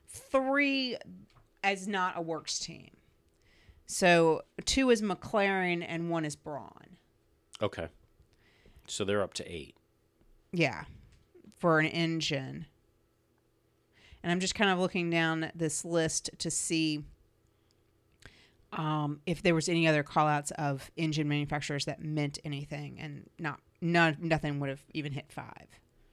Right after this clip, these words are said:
Speaker 2: Okay. So
Speaker 1: So
Speaker 2: let, let's move on. And
Speaker 1: Okay.
Speaker 2: actually, since we were just talking about McLaren, one of the things that we have been watching over at McLaren is their efforts to lure over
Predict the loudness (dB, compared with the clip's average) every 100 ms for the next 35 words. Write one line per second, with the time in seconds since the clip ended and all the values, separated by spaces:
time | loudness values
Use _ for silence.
0 | _ -18 -8 -6 -8 -14 _ _ _ _
1 | _ -20 -12 2 4 4 4 2 6 4
2 | 6 0 -2 -6 _ -4 4 6 8 6
3 | 2 -4 -8 -8 -2 2 2 0 -2 -2
4 | -2 -4 -2 -2 -2 -6 -6 2 2 2
5 | -2 -6 -8 -10 -16 -16 -16 -14 -12 -14
6 | -16 -20 -20 -10 2 6 8 8 6 4
7 | 4 4 4 0 0 -2 -2 -4 -2 0
8 | 0 -2 -2 -4 -2 -4 -4 -8 -6 -10
9 | -8 -6 -4 -4 -6 -4 0 2 0 -2
10 | -8 -14 -20 -14 -6 6 10 10 8 4
11 | 4 -2 0 -4 -4 -2 0 2 4 6
12 | 6 6 4 4 4 2 2